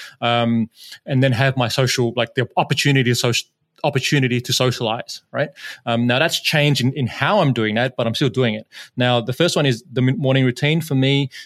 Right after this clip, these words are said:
Uh, that first hour of the day is, you know, and for a lot of us who are productivity junkies, we hear,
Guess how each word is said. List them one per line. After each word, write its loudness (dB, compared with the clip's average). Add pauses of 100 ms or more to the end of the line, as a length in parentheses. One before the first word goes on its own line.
(120)
Uh, 0
that 0
first -2
hour 2
of -2
the -4
day 0
is, -2 (140)
you -8
know, 0
and -4 (200)
for -2
a -6
lot 2
of 4
us 2
who 2
are 2
productivity 0
junkies, 0
we 2
hear, 2